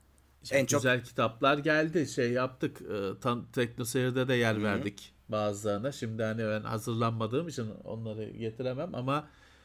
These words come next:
Speaker 1: Tekno Seyir'de de yer verdik. İki bin yirmi birde ben çok güzel kitaplar okudum.
Speaker 2: Hı.
Speaker 1: Okuduklarımın da bazılarını işte Tekno Seyir'de bu sohbet bölümlerinde bahsettim.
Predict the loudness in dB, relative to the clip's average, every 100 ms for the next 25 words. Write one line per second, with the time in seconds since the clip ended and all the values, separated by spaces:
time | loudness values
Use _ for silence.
0 | _ _ 0 2 2 -2 2 2 4 2
1 | 4 4 4 4 2 2 0 -2 2 2
2 | 2 0 -2 -2 0 0 2 2 2 0
3 | -2 -2 0 0 2 0 2 2 2 2
4 | 0 -2 -4 -8 -2 0 -2 -2 0 0
5 | -2 -2 2 2 0 0 4 6 4 0
6 | 0 0 -2 -2 -2 -4 -6 -2 0 0
7 | 2 0 -2 -4 -4 -2 -4 -2 -4 -2
8 | -4 -2 0 0 -2 -2 -4 0 0